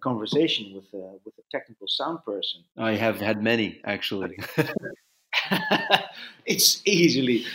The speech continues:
Speaker 1: easily sound. It becomes so complex.
Speaker 2: It is so complicated, and, and, you know,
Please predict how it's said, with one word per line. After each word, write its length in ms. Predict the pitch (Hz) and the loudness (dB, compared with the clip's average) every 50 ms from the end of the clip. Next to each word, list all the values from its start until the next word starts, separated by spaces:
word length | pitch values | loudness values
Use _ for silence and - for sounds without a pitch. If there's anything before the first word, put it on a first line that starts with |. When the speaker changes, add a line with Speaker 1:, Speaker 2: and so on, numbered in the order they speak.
| - - - | -12 -12 -4
Speaker 1:
easily 420 | - 220 240 220 180 147 127 123 120 | 0 2 2 4 2 2 0 0 -2
sound. 480 | - - - 160 143 127 107 - - - - | -2 -2 -4 -4 -4 -6 -8 -10 -16 -14 -14
It 160 | - - - | -14 -14 -10
becomes 480 | - 110 _ - 120 113 113 110 - - - - - - - - - - - - - | -12 -12 _ -8 -6 -4 -4 -4 -6 -8 -8 -8 -6 -6 -6 -6 -6 -6 -6 -4 -4
so 340 | - - - - - - - - | -2 -2 -2 -2 -4 -4 -4 -4
complex. 800 | 185 175 156 - - 185 185 - - - _ - - - - - | -4 -4 -4 -4 -4 -2 0 -2 -2 -4 _ -16 -12 -10 -8 -2
Speaker 2:
It 120 | 110 120 127 | 0 2 2
is 180 | 123 120 117 | 2 2 2
so 340 | - - - 127 117 117 117 | 0 0 0 2 4 4 2
complicated, 640 | 117 117 113 107 104 - - - 110 104 101 104 107 | 2 0 -4 -4 -4 -6 -6 -4 -2 0 0 0 0
and, 220 | 110 101 104 107 | -2 -2 -4 -4
and, 180 | - 110 107 107 | -4 -4 -2 -2
you 140 | 107 107 107 | -2 0 0
know, 160 | 107 110 | -2 -2